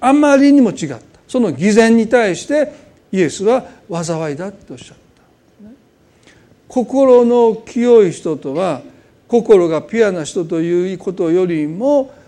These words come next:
内側と外側が限りなく近い、いや、限りなく近づけようとしている人のことなんですよね。皆さん、私たちは自分に嘘をつく生活、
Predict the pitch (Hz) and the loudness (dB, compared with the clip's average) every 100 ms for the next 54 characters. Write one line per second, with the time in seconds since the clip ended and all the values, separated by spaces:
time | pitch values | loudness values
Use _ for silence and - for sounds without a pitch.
0 | _ - 220 - 269 254 269 247 214 208 | _ -12 -8 -2 0 2 2 2 -2 -4
1 | 165 185 165 180 175 165 143 185 226 226 | -4 -8 -6 -6 -4 -4 -6 -6 -6 -8
2 | - _ - 202 185 202 202 190 190 190 | -18 _ -14 -8 -4 -4 -4 -6 -8 -8
3 | 147 135 - 170 180 202 - - _ - | -10 -10 -6 -4 0 0 -2 -16 _ -8
4 | 202 214 208 208 185 196 - - - 240 | -4 -2 -2 -2 -4 -6 -10 -10 -4 -4
5 | 226 233 - 247 277 294 240 185 180 190 | -6 -10 -8 -4 -4 -4 -4 -6 -4 -4
6 | 180 190 170 - 143 123 107 _ _ 170 | -4 -8 -12 -16 -16 -16 -18 _ _ -20
7 | 202 277 _ _ _ _ _ _ _ _ | -20 -20 _ _ _ _ _ _ _ _
8 | _ - 220 220 190 185 220 226 - 165 | _ -10 -6 -2 -2 -2 -2 -2 -2 0
9 | 175 151 113 - _ _ _ _ _ _ | 0 0 -6 -20 _ _ _ _ _ _
10 | _ _ _ _ _ _ _ _ _ _ | _ _ _ _ _ _ _ _ _ _
11 | _ _ _ _ _ _ _ _ _ _ | _ _ _ _ _ _ _ _ _ _
12 | _ _ _ _ _ _ _ _ _ _ | _ _ _ _ _ _ _ _ _ _
13 | _ - 196 214 208 196 254 - 233 185 | _ -6 0 2 2 2 -4 2 2 2
14 | - - 185 - 165 143 131 - 151 247 | 0 -10 -10 -6 -6 -6 -12 -10 -8 -8